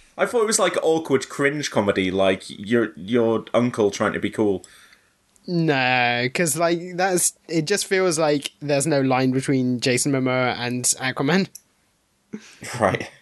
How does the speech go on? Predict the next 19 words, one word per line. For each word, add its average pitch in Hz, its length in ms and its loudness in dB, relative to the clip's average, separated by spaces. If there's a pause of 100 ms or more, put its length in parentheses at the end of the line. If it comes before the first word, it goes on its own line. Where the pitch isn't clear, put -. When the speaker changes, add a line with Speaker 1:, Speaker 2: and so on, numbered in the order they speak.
(180)
Speaker 2:
Like, 139 380 -2
that, 165 320 -2
all 180 200 2
the 165 120 0
stuff 165 200 -2
Aquaman 156 380 2
was 156 140 2
saying, 151 240 2
I 139 40 2
was 139 140 0
just 151 180 0
like, 135 220 0
"Yeah, 165 160 0
that's 139 340 0
Jason 139 380 0
Momoa 131 340 0
and 123 120 -6
just 139 180 0
talking." 143 460 -2